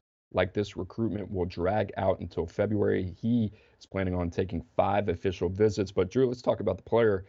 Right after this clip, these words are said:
a little bit. I mean, this guy checks every box. Sub ten five in the hundred meter dash, sub seven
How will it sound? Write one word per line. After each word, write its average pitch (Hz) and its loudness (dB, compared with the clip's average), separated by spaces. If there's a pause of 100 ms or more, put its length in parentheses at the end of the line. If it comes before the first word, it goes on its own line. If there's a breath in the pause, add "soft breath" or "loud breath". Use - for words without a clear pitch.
(300 soft breath)
a 98 -2
little 101 2
bit. 92 2
I 101 -4
mean, 104 -4
this 104 -6
guy 95 0
checks 95 -4
every 104 0
box. 95 -2
Sub 113 0
ten 104 -4
five 101 -2
in 87 -4
the 85 -10
hundred 95 -4
meter 90 -2
dash, 90 -2
sub 95 -2
seven 101 0